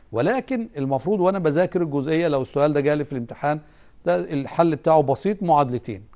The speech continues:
كل الاسئله بتاعتنا كيف تحصل على معادلتين. اسيتات الصوديوم عملت، وممكن يقول لك خلات الصوديوم، الاجابه واحده. اسيتات الصوديوم او خلات الصوديوم بفعله مع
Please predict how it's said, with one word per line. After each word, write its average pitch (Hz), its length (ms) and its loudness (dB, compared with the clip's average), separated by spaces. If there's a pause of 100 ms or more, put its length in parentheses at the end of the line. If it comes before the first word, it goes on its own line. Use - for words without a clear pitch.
كل 190 260 0
الاسئله 160 640 -4
بتاعتنا 156 380 -2
كيف 160 280 -4
تحصل 160 300 -6
على 190 180 2
معادلتين. 120 580 -6 (960)
اسيتات 185 440 4
الصوديوم 190 640 4 (140)
عملت، 117 320 -8
وممكن 139 460 -2
يقول 165 100 0
لك 156 60 2
خلات 147 440 0
الصوديوم، 131 460 -2
الاجابه 135 340 -2
واحده. - 180 2 (540)
اسيتات 180 440 2
الصوديوم 185 400 2
او 156 160 -2
خلات 170 400 0
الصوديوم 214 540 2 (520)
بفعله 226 560 4
مع 226 460 0